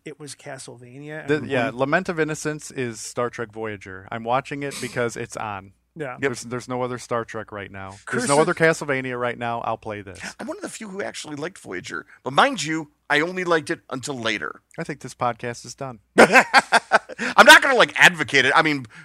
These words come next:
Speaker 3: by, I mean, I actually saw D S nine after Voyager, and I was just like, Oh my
Speaker 1: Yeah.
Speaker 3: God, D S nine is, like, miles above
Speaker 1: Yeah.
Speaker 3: anything.
Speaker 1: So,
Speaker 3: So.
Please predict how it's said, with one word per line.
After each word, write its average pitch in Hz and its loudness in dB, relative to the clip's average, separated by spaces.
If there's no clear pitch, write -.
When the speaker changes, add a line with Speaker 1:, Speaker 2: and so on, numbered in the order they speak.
Speaker 3:
by, 185 12
I 156 4
mean, 156 -2
I 165 8
actually 214 2
saw 160 6
D 156 -2
S - 0
nine 147 4
after 165 6
Voyager, 113 0
and 120 4
I - 10
was 180 -2
just 117 -8
like, 135 2
Oh 226 8
my 139 6
Speaker 1:
Yeah. 135 -2
Speaker 3:
God, 131 6
D 208 -6
S 160 0
nine 165 6
is, 117 -4
like, 113 -2
miles 160 -2
above 107 -6
Speaker 1:
Yeah. 98 -4
Speaker 3:
anything. 98 -10
Speaker 1:
So, 107 0
Speaker 3:
So. 147 -10